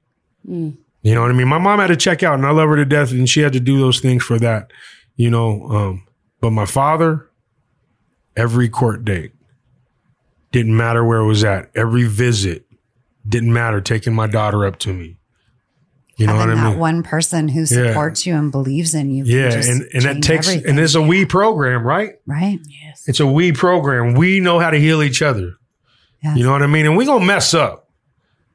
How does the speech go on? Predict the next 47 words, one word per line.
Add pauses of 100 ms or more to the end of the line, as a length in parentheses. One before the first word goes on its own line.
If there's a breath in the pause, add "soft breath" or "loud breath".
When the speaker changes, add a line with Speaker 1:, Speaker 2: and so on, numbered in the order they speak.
Speaker 2:
Like,
I'm,
I'm
gonna
mess
up
eight
million
times
a
Sunday.
You
know
what
I
mean? (640 loud breath)
I'm
still,
you
know,
like, (260 loud breath)
that's
that
divine
comedy
of
it. (480)
I
was
a
piece
of (380)
whatever (200)
for
years.
So
I
try
every
day
not
to
be
that
piece
of
whatever.